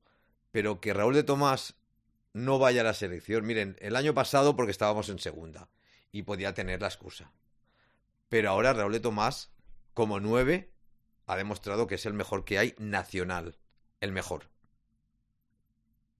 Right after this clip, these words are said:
Pero está jugando en el Español y eso le penaliza,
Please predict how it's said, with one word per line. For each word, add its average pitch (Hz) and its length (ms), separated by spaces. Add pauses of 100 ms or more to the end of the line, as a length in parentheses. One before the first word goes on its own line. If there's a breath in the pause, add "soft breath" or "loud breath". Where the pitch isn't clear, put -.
(840)
Pero 113 100
está 139 140
jugando 143 260
en 135 60
el 123 80
Español 104 520 (1300)
y 113 100
eso 135 180
le 120 80
penaliza, 98 580